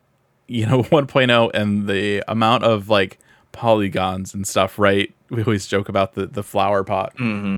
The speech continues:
Speaker 1: Um, but also with, with fourteen, they were doing a lot of stuff where they would bring in elements from, uh, their Luminous engine.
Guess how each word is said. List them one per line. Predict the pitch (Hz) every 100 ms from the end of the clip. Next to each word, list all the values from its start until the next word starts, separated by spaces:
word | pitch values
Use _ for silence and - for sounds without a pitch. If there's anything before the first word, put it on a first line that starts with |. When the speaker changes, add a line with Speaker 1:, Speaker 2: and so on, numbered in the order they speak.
| -
Speaker 1:
Um, | 113 101 95 101 _ _ _ - _ _ _ _ _ _ _ _ _ _ - - _ -
but | 127 110 104 - - -
also | 120 131 - 139 113 98 101
with, | 101 92 92 - - _ 147
with | 117 92
fourteen, | - - 131 120 - - - 202 240 98 107
they | 98 101
were | 107 104 - -
doing | 98 98 95 98
a | 95
lot | 95 90 95
of | 95 92
stuff | - - - 95 92 - -
where | 107 104
they | 98 98
would | 101 98
bring | 101 101
in | 98
elements | 95 98 95 95 95 -
from, | - - 95 95 92 90 90 90 95 95 - _ _ _ _ _ _ _ -
uh, | 92 90 92
their | - 98
Luminous | 95 123 143 98 -
engine. | 60 - 67 101